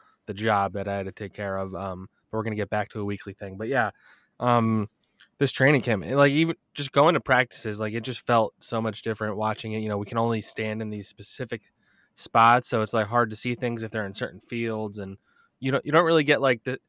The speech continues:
one of the most fun parts about training camp was always, like,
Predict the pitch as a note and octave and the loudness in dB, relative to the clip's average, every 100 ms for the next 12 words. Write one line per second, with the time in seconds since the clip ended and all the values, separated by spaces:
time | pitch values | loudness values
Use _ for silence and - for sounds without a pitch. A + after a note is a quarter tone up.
0 | _ _ C#3+ F3 D#3+ C#3+ C3+ - C3 B2+ | _ _ -2 0 2 2 0 0 0 4
1 | C3 B2 B2 A2 B2 A#2 A#2 G#2+ G#2+ A2 | 4 4 -2 0 -2 -4 -4 -6 -2 0
2 | G#2+ G2+ G#2+ G#2 | 2 0 -2 -2